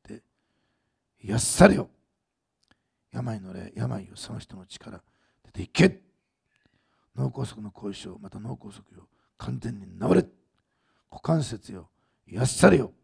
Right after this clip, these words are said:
歩けるようになれ。聞こえにくい耳に触れてくださり、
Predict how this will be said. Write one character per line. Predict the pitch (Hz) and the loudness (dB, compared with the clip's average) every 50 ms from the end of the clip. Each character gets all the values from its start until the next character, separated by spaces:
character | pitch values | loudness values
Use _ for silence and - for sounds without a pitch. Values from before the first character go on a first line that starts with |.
| _ _ _ _ _ _ _ - | _ _ _ _ _ _ _ -6
歩 | - 117 131 127 | -2 0 0 2
け | - 165 156 | 4 4 4
る | 151 | 4
よ | 135 | 2
う | 113 | 0
に | 104 101 95 | -4 -6 -4
な | 95 123 147 | 0 2 4
れ。 | 151 127 - - _ _ _ _ _ _ _ _ _ _ _ _ _ _ _ _ _ _ _ _ _ _ _ _ _ _ _ | 4 4 2 -2 _ _ _ _ _ _ _ _ _ _ _ _ _ _ _ _ _ _ _ _ _ _ _ _ _ _ _
聞 | - | -10
こ | - - 165 165 | -4 0 2 2
え | 165 | 2
に | 165 147 | 2 0
く | 156 151 | -2 -2
い | 135 | -2
耳 | 123 117 117 123 131 | -2 -4 -6 -6 -6
に | 123 117 208 214 - | -8 -8 -10 -12 -10
触 | - 117 | -8 -6
れ | 110 | -6
て | 98 107 | -6 -8
く | 101 - | -10 -12
だ | - | -12
さ | - - - | -14 -14 -16
り、 | - - - | -18 -18 -20